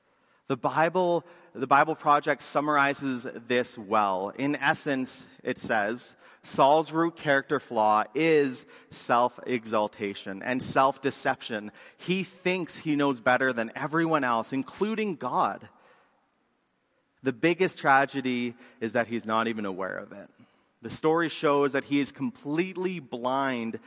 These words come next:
to his arrogance and always believes that he is in the right. As Saul's story progresses, the mistakes get bigger and bigger,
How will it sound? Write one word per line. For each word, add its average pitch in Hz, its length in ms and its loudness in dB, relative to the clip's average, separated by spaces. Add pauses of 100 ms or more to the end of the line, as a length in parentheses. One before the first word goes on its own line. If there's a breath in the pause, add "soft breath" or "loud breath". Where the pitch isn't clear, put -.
(260 loud breath)
to 170 320 -2
his 120 240 -2
arrogance 98 680 -2 (260 loud breath)
and 123 140 -2
always 160 600 4
believes 135 520 0
that 123 140 2
he 160 540 -6
is 131 180 -2
in 123 540 -2 (120)
the 113 120 -4
right. 101 500 -4 (720 soft breath)
As 120 160 0
Saul's 165 420 2
story 147 540 -2 (240 loud breath)
progresses, 123 800 -2
the 123 120 -4
mistakes 139 600 -4
get 123 260 -2
bigger 143 540 0
and 123 360 -6 (160)
bigger, 113 480 -2